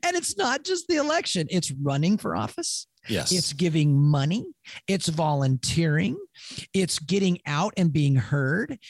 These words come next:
Speaker 1: It's for some of, for some of our listeners, Marty, it's like the first step is just register yourself to vote.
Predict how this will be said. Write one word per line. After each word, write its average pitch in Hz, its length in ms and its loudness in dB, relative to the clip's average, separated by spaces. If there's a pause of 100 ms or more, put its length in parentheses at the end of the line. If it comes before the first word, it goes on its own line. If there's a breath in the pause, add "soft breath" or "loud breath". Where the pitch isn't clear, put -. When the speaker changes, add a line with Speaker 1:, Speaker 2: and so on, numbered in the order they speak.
(240 loud breath)
Speaker 1:
It's 240 240 -2 (160)
for 233 160 -4
some 285 280 0
of, 294 140 -2 (240)
for 208 160 -4
some 247 220 0
of 226 100 0
our 175 140 0
listeners, 135 480 0
Marty, 107 400 -2 (100)
it's - 300 -2
like 170 340 -2
the 156 240 -2
first 208 320 -4
step 196 260 0
is 156 140 2
just 143 280 0
register 151 640 0
yourself 107 800 0
to 220 220 0
vote. 277 640 -2